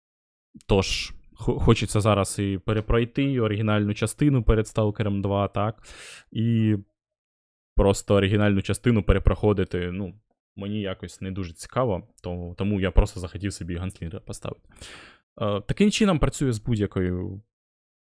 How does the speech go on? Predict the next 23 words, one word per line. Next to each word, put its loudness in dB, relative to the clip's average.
нашою -4
грою, 4
так, 0
сталкером, 0
з -6
будь-яким, 2
будь-яким 0
модом, 2
все 2
прямо 2
так -6
само. -10
Ну, 2
крім 6
того, 4
що -2
треба 0
с-, -14
всі, -2
вашу 0
папку -4
оригінальну -2
заміняти, -2